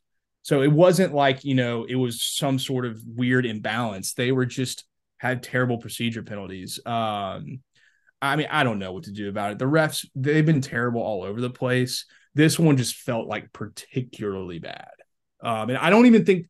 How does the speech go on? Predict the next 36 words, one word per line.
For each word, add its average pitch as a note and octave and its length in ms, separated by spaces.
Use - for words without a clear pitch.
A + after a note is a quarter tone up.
like, C3 160
the - 100
L E3 160
S E3 140
U E3 100
game C#3+ 220
last B2+ 260
week, B2+ 280
I C3 100
don't E3 200
think D3+ 180
the C3+ 60
Brian B2+ 440
Thomas B2 640
thing C3 160
was C3 120
a B2+ 40
touchdown. C3 560
It A#2+ 40
was A2+ 120
a A2+ 60
weird C3+ 440
call. C3 300
It B2+ 40
was A#2 120
close, B2+ 520
whatever. A#2+ 580
Uh, A2+ 340
the C#3 100
rest E3+ 300
of F3+ 60
the D#3+ 40
game, C#3 340
besides C3 380
the E3+ 60
pre-scoring, C#3+ 800